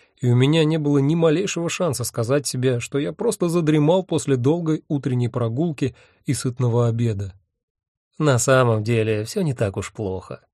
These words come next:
сказал официант, присаживаясь на соседний стул. "Я никогда не был уверен, что конец света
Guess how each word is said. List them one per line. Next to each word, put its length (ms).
сказал 500
официант, 600
присаживаясь 640
на 80
соседний 480
стул. 400
"Я 300
никогда 500
не 160
был 200
уверен, 480
что 180
конец 400
света 460